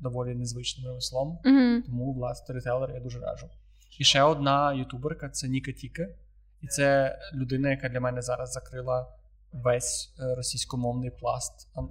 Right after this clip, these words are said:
Speaker 1: е, такого геймерського контенту англійського. На жаль, ні, бо там ще дуже багато різних піджанрів, які мені подобаються. Але це теж дівчина дуже приємної зовнішності і дуже приємним голосом, яка розповідає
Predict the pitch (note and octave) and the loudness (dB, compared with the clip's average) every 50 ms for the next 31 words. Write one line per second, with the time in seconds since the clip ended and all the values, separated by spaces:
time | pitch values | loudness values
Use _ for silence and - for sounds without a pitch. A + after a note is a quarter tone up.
0 | - C3 B2+ B2+ B2+ B2+ B2 B2 - - - - - B2+ C3 C3 B2+ B2+ B2+ B2+ | -6 -6 -4 -2 -2 -2 -4 -4 -6 -10 -16 -16 -6 0 2 2 2 2 -2 -2
1 | B2+ B2+ - - - C3 - - B2+ A#2+ - B2+ C#3 F3 - G3+ G3 F#3+ D#3+ C#3+ | -4 -4 -4 -6 -8 -10 -12 -12 -14 -6 -4 -4 -4 -4 -8 -10 -8 -4 -2 -2
2 | C3+ C3+ C3+ C3+ C3+ - - C3+ B2+ B2+ B2 B2 B2+ B2 B2 A#2+ A#2+ B2 A#2+ B2 | 0 2 2 0 0 -2 -4 -4 -4 -4 -2 -2 -4 -2 -2 -2 -4 -4 -6 -6
3 | B2 B2 B2 - - - - - B2 B2 A#2 A#2+ A#2+ B2 A#2+ B2 A#2+ - B2 A#2+ | -8 -10 -12 -14 -14 -14 -12 -12 -12 -12 -12 -10 -8 -6 -6 -6 -6 -8 -10 -10
4 | A#2+ - C3 A#2+ - - A#2+ B2+ C3 E3 G3+ G3+ G3 G3 G3 G3 G3 F#3+ - F#3 | -10 -10 -12 -14 -14 -10 -2 2 2 2 2 0 -2 -4 -4 -2 -4 -4 -2 2
5 | F3 F3 E3 E3 D#3 D3+ D3+ - - - C#3 C#3+ C#3+ C#3+ C#3 - - - - _ | 2 2 4 4 2 0 0 -4 0 4 6 6 6 4 2 -4 -12 -20 -20 _
6 | - _ _ _ _ _ _ _ _ _ _ _ - - - D3+ C#3+ C3+ - D3+ | -20 _ _ _ _ _ _ _ _ _ _ _ -16 -8 2 4 4 4 6 4
7 | E3 - - - F#3+ F3 D3+ C#3 C3+ C#3 C3+ - C3+ B2+ C3 C3 C3 C3 B2+ C3 | 4 4 4 0 2 2 0 0 0 -2 -4 0 2 4 4 4 4 2 2 0
8 | B2+ B2 C3 B2+ C3 C3+ C3 C3 - C#3 B2+ - - - C3 B2+ - - - - | 0 2 0 0 2 0 -2 -2 -4 -8 -10 -8 -6 -4 -4 -4 -6 -10 -20 -20
9 | - - - - - C3 B2+ B2+ B2+ A#2+ B2 C3 C3+ C3+ - C3 C3 B2 B2+ B2+ | -20 -20 -20 -20 -8 -2 0 0 0 2 0 -2 -2 -2 0 0 0 2 2 0
10 | B2+ B2 C3+ D#3+ F3+ E3+ E3+ - D3 C3 B2+ B2+ - B2+ B2+ B2 - - B2+ B2+ | -2 0 0 2 2 0 -2 -2 -4 -4 -6 -4 -4 -4 -4 -4 -6 -6 -6 0
11 | B2 B2 B2 B2 B2 B2 | 2 2 2 2 2 -2